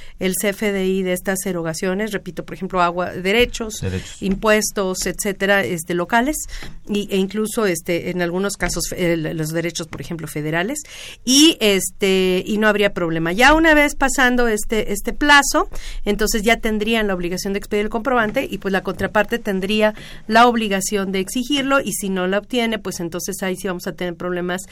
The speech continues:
Speaker 1: de deducción, este,
Speaker 2: Claro.
Speaker 1: de acreditamiento en su caso, ¿no?
Speaker 2: Ahí había que, ahí, ahí había que tener, este, pues bueno, que las entidades estén preparadas para emitirlos, ¿no? Porque si de repente dicen, bueno, sí, ya estará la obligación, pero si los sistemas, porque finalmente todo esto es por sus,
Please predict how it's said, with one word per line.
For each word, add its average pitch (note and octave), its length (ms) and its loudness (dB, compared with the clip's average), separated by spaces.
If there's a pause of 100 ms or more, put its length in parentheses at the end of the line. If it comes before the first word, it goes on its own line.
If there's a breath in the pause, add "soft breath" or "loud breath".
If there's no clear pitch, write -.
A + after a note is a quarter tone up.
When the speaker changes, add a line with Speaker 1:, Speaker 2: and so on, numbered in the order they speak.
(360 loud breath)
Speaker 1:
de F3+ 120 0
deducción, B3 840 0
este, F3 340 -2
Speaker 2:
Claro. - 140 4
Speaker 1:
de E3+ 280 0
acreditamiento F3 640 -2
en E3 60 -4
su D#3 120 -10
caso, - 260 -8
¿no? - 140 -6
Speaker 2:
Ahí A#2+ 200 4
había A#2 180 4
que, A2 160 0
ahí, G#2 180 2
ahí G2+ 160 2
había G#2+ 160 4
que G#2 100 -6
tener, G2 280 0
este, E2+ 400 -4 (200)
pues E2 140 -8
bueno, G2 260 -4
que E2+ 120 -8
las D#2+ 220 -8
entidades F#2 360 -6
estén F#2 280 -10
preparadas F2+ 520 -6
para D#2+ 160 -8
emitirlos, E2 480 -4
¿no? F2+ 160 -4
Porque F2 260 -8
si E2+ 200 -6
de D#2+ 120 -4
repente F#2 400 -4
dicen, F#2 240 -2
bueno, G2 320 0
sí, G2 160 -4
ya G2 60 0
estará F#2+ 220 -2
la F#2+ 80 0
obligación, F#2+ 440 -2
pero D#2+ 240 -4 (400 loud breath)
si - 160 -6
los G2 160 0
sistemas, G#2 460 0
porque D2+ 160 -6
finalmente F2+ 420 -2
todo F2+ 140 -2
esto E2 140 -4
es - 60 -6
por E2 180 -6
sus, D2+ 140 -6